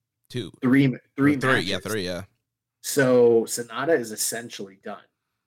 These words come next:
Speaker 1: Yeah, I ha-
Speaker 2: And that's, that's why I'm like, anyone that has two losses and has already lost to Jay, they're pretty much done.
Speaker 1: Yeah.
Speaker 2: 'Cause he's, 'cause anyone who's in that position needs the undefeated guy to lose all three.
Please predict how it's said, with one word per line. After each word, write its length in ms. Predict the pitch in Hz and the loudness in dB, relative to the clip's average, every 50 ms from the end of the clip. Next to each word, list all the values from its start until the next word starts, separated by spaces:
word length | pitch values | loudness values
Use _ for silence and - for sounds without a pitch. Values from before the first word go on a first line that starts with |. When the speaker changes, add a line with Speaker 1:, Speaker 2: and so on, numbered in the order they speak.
| _ _ _ - | _ _ _ -12
Speaker 1:
Yeah, 280 | - 92 87 71 - - | -8 -8 -6 -6 -8 -10
I 160 | - 76 90 | -8 -8 -6
ha- 200 | 101 107 110 101 - | -4 -4 -4 -4 -4
Speaker 2:
And 80 | - 139 | -2 -4
that's, 260 | 151 151 151 - _ _ _ _ _ _ - | -4 -4 -4 -10 _ _ _ _ _ _ -2
that's 180 | 151 165 165 175 | -2 -2 0 2
why 120 | 190 180 | 2 2
I'm 60 | 170 160 | 2 2
like, 160 | 147 135 - | 0 -2 -4
anyone 320 | - 143 175 190 185 175 156 | -2 -2 -2 0 -2 -2 -4
that 100 | 123 - | -4 -8
has 140 | 131 120 - | -8 -10 -10
two 240 | - - 156 143 131 | -4 0 2 2 2
losses 500 | 110 104 107 110 127 - 151 143 127 120 | 2 -2 -6 -8 -6 -4 -4 -4 -4 -6
and 80 | 117 117 | -8 -8
has 120 | 110 113 | -2 2
already 240 | 113 113 117 117 107 | 4 4 4 4 2
lost 280 | 101 101 104 - - | -4 -10 -14 -14 -16
to 60 | _ 101 | _ -20
Jay, 260 | - - 98 104 107 | -18 -16 -14 -10 -4
they're 120 | 104 117 | -4 -4
pretty 260 | 110 - - 147 156 | -4 -4 -2 -2 0
much 240 | 143 127 107 - - | 0 -2 -6 -10 -12
done. 200 | - 110 101 - _ _ _ _ _ _ _ _ - | -12 -12 -12 -14 _ _ _ _ _ _ _ _ -12
Speaker 1:
Yeah. 240 | 101 98 87 - - | -10 -8 -8 -6 -2
Speaker 2:
'Cause 200 | - 135 117 104 | -2 -2 -2 0
he's, 220 | 135 127 113 - _ _ _ | -2 -4 -4 -6 _ _ _
'cause 240 | - 160 139 135 - - _ _ _ _ _ _ _ _ _ - | -4 -2 -2 -2 -4 -12 _ _ _ _ _ _ _ _ _ -2
anyone 320 | 147 160 175 180 170 156 | 0 2 4 4 2 2
who's 200 | 147 147 127 131 | 2 -2 -2 -2
in 80 | 135 135 | -2 -4
that 180 | 123 - _ | -6 -6 _
position 460 | - 123 107 139 147 139 123 107 107 | -10 -6 -4 -4 -4 -4 -6 -12 -14
needs 420 | 110 120 123 123 120 - - - _ _ _ _ _ _ 113 | -12 -8 -8 -8 -8 -10 -16 -16 _ _ _ _ _ _ _
the 360 | 120 120 113 110 110 107 - - | -2 -2 -2 -2 -8 -10 -10 -10
undefeated 560 | - 123 123 120 - - 127 120 113 107 - | -6 -6 -6 -6 -4 -4 -4 -4 -4 -4 -10
guy 240 | - 110 98 107 113 113 | -8 -6 -2 -2 0 2
to 80 | 120 | 2
lose 300 | 107 104 113 113 113 110 - _ - | 2 2 0 -4 -6 -8 -12 _ -10
all 180 | 113 110 104 - - | -10 -10 -10 -10 -8
three. 440 | - 110 113 117 104 - - - _ | -4 0 0 0 0 -2 -10 -20 _